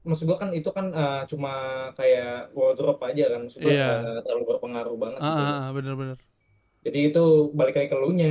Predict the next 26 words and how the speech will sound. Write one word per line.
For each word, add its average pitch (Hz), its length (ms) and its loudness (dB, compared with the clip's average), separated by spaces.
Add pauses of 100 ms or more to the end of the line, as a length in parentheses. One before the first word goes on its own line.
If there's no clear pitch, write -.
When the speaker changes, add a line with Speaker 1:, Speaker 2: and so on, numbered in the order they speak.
Speaker 1:
gitu 135 160 -8
loh, 127 80 -10
mau 127 320 0
lu 135 160 -4 (160)
Speaker 2:
Mau 151 160 0
beli 156 160 2
atau - 160 -2
Speaker 1:
mikrotransaksi - 0 -
apa 160 80 4
Speaker 2:
enggak? 139 180 -2
Speaker 1:
enggak. - 220 0 (1500)
Tuh. 117 180 -4 (680)
Nah, 135 160 -2
ini 170 100 4
juga 170 220 4
menarik 170 400 2
nih, 143 160 -2
Project 156 320 2
kosong 165 260 4
kosong 160 220 0
tujuh 165 260 -2
kemungkinan 170 540 -2
jadi 160 240 -2
third 160 180 -4
person 160 400 -4
action. 147 640 -4